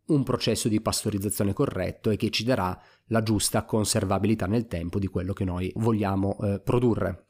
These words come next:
Bene, sono stato abbastanza veloce, non velocissimo, ma abbastanza veloce. Spero che l'argomento sia stato di, eh, vostro interesse.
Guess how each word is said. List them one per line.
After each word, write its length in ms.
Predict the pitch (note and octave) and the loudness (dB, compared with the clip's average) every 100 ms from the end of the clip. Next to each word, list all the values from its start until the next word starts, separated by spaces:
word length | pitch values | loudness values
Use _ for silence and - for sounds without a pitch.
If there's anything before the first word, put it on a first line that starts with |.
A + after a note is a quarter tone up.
| _ | _
Bene, 320 | - G#3 A2 | 2 2 2
sono 200 | F2+ B2+ | -2 -4
stato 200 | B2 D3+ | -2 0
abbastanza 380 | C#3+ A#2+ D3+ C#3 | 0 0 0 2
veloce, 360 | D3 F3 G3+ - | 2 2 2 2
non 140 | B2+ | 2
velocissimo, 600 | A2+ A2+ G#2+ B2 - G#2 | 2 2 2 0 0 0
ma 80 | G#2 | 0
abbastanza 560 | G#2 G#2+ - C#3 A2+ A2+ | 0 -2 -2 0 0 0
veloce. 500 | G#2 E3+ F#3 - F#3+ - - _ | 0 2 2 0 -2 -6 -20 _
Spero 340 | - - E3 | -2 2 4
che 100 | C3+ | 4
l'argomento 520 | B2 A#2 B2+ D3 A2+ | 2 2 2 2 2
sia 160 | G#2 A2+ | 0 0
stato 380 | - C#3 A2+ G2+ | 0 0 0 0
di, 180 | A#2 A2+ | 2 0
eh, 400 | - G2+ G2 G2 | 0 -2 -4 -2
vostro 320 | A2 A2+ B2 | -2 0 0
interesse. 760 | A#2 C3 C#3+ D#3 - - E3 | 0 2 2 2 2 4 2